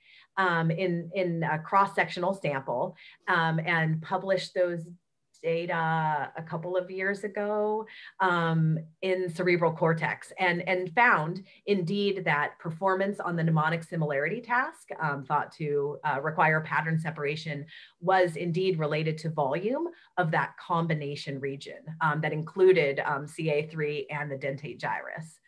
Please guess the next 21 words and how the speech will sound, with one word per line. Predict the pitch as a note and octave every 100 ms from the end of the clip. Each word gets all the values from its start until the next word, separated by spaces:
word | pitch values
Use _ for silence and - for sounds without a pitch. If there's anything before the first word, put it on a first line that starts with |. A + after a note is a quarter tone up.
| - - -
And | E3 D#3+
so, | D#3+ F3 D3+ C#3+ C#3+ -
um, | D#3+ C#3+ C#3 C#3
we, | E3+ D#3+ D#3+
we, | E3 D3 C#3 C3+ - _ -
I |
don't | F#3+ A3+ A3 - _
necessarily | F#3 E3 F3+ E3 D3+
think | F3+ F#3+
they're | D3
specific | C#3+ D#3+ D#3+ D#3+ D#3+
to | D#3+ D#3 C#3+
source | - D#3 F#3 A3
memory. | G#3 A3 A3+
So | A#3+ E3 C#3
we | D#3 C3+
have | D#3 E3
looked | D#3+ D#3+
at, | D3 C#3+ - _ -
at | E3
least, | E3 D#3 -